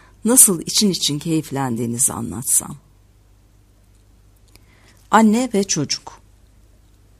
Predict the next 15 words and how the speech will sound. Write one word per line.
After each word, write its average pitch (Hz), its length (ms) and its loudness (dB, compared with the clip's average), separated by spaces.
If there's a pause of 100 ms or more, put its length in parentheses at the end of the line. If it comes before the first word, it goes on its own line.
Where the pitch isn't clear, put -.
(480)
En 302 220 6
doğrusu 165 440 -2
ben 220 200 2
yine 156 240 0
sözü 175 300 -2
Haldun 190 380 0
Taner'e 143 460 -4
bırakayım. 117 480 -10 (100)
İşte - 240 2
yıllar 190 460 0
boyu 151 220 -4
konuştuklarımızdan, 143 1200 -4
yaşamından 156 720 -2
kimi 185 260 -8
kesitler. - 720 -2